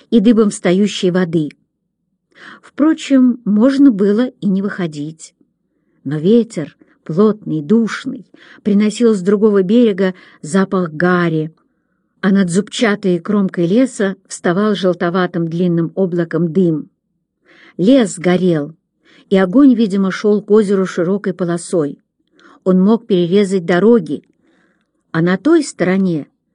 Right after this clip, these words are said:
на крошечном выступе берега, среди сосен и валунов, стояла железная палатка. Палатку не было видно отсюда, но ребята знали, что она там. Куда ей деться?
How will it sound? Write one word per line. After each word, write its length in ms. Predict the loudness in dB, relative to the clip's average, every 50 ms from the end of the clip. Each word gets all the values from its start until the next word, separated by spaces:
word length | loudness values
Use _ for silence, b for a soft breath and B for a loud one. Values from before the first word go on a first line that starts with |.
| _ _ _
на 160 | 0 0 0 0
крошечном 720 | 2 2 2 2 2 0 -6 -10 -8 -6 -4 -2 -2 -2
выступе 640 | -2 -2 -4 -4 -6 -10 -12 -8 -8 -8 -8 -8 -12 _ -4
берега, 500 | 0 2 2 4 2 0 -2 -6 -12 -16 _ b b b b b b
среди 340 | -4 -2 0 0 0 -2 -2
сосен 460 | -2 0 0 0 0 0 -2 -6 -4
и 160 | -2 -2 -2
валунов, 560 | -2 0 0 0 0 0 0 -2 -4 -8 _ _ _ _ _ _ _ _ _ _
стояла 600 | -20 -14 -8 -4 -2 0 0 2 2 2 0 0
железная 580 | -2 -2 0 0 2 0 0 0 -2 -2 -2 -2
палатка. 680 | -2 -2 -2 0 0 -2 -4 -6 -10 -14 -16 -16 -16 -18 _ _ _ _ _ _ _ _ _ _ _ _ _ _ _ -2
Палатку 460 | 0 2 2 2 2 -2 0 2 4
не 180 | 6 6 6 4
было 200 | 2 0 -2 0
видно 340 | 0 -2 -2 0 -2 -2
отсюда, 480 | -2 -4 -8 -8 -8 -8 -8 -10 -14 -18 _ _ _ _ B B B B B B
но 140 | B 2 4
ребята 460 | 4 4 4 4 4 2 2 2 0
знали, 380 | -2 0 0 0 0 0 -2 -2
что 260 | -4 -4 -4 -4 -2
она 200 | -2 0 -2 -2 -2
там. 400 | -2 -2 -2 -2 -2 -4 -8 -14 _ _ _ _ _ _ _ _ _ _ _ _ _ _ _ _ _ _
Куда 260 | 2 2 4 4 4
ей 240 | 2 2 0 -2 -2
деться? 560 | -2 -2 -2 -2 -4 -6 -10 -10 -10 -10 -10